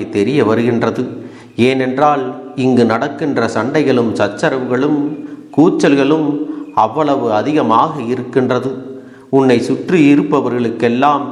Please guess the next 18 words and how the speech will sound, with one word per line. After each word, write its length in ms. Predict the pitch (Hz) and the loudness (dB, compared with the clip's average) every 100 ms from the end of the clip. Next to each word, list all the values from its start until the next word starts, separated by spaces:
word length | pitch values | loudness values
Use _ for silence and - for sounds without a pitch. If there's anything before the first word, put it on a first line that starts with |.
| - | -10
இதுவெல்லாம் 580 | 123 113 113 113 139 117 113 | -6 0 0 2 2 0 -4
கேட்கும்படிதான் 880 | 113 147 - 147 123 120 127 123 107 | -4 -4 0 2 2 2 2 0 -2
நடக்கிறது. 600 | 98 - - 131 123 123 - - - - - - _ 107 | -2 -2 -2 -2 -2 -4 -8 -14 -20 -20 -20 -20 _ 2
எந்த 300 | 117 160 160 | 2 4 2
நேரத்திலும் 680 | 127 143 143 - 151 165 160 - - 107 | 2 0 0 -2 0 2 2 -2 -4 0
என்ன 280 | 110 135 151 | 2 2 0
நடக்கும், 560 | 117 120 147 - 160 147 - - - - | 0 -2 -4 -6 -6 -4 -6 -10 -10 0
எந்த 260 | 151 165 165 | 0 2 2
விஷயம் 460 | 139 131 131 131 123 110 | 2 0 -2 0 0 0
எப்படி 420 | 107 110 120 120 | 0 2 2 4
மாறும் 440 | 104 113 151 143 | 4 4 2 0
என்று 240 | 127 120 101 | -2 -2 0
தெரியாமல் 600 | 113 131 131 135 156 139 - - - - | 0 2 2 2 0 -2 -4 -8 -12 -4
உன் 200 | 123 120 | 0 0
குடும்பமே 580 | 98 120 151 143 135 151 139 151 - - - - | 2 4 4 4 2 0 -2 -6 -10 -14 -6 0
அலங்கோலப்பட்டு 840 | 113 151 151 131 113 113 - 113 | 0 0 0 0 -2 -4 -6 -8
கிடக்கின்றது. 800 | - 104 117 - 123 113 117 123 - - - - - | -2 -2 0 -2 -2 0 -2 -4 -8 -14 -18 -20 -2
இதுவெல்லாம் 680 | 123 131 127 139 156 156 | 2 4 4 4 2 2